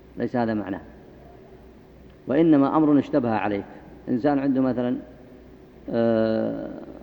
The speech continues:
شاة مذكاة، وعنده شاة، لحم شاة مذكاة، وعنده لحم شاة ميتة، اختلط هذا بهذا فهو لا يدري، فهنا يستفتي قلبه. استفتاء القلب يدل على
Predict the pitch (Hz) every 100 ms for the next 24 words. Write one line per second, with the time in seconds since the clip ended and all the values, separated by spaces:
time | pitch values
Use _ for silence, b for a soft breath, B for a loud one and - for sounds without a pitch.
0 | - - - - - - - - - -
1 | 143 143 117 123 120 - 110 - - -
2 | - - - - - - - 113 151 135
3 | 127 120 131 127 123 - - - - -
4 | - - - - - - 143 143 127 139
5 | 131 120 110 110 - 92 - 113 135 127
6 | 131 - 131 - - - 123 123 123 117
7 | 104 107 - 143 123 117 123 104 104 95
8 | - - - - - - - - - -
9 | - - - 120 135 135 127 104 98 -
10 | - 156 151 147 143 - - 131 - 98
11 | 95 104 - 147 170 151 127 147 123 117
12 | 147 131 117 139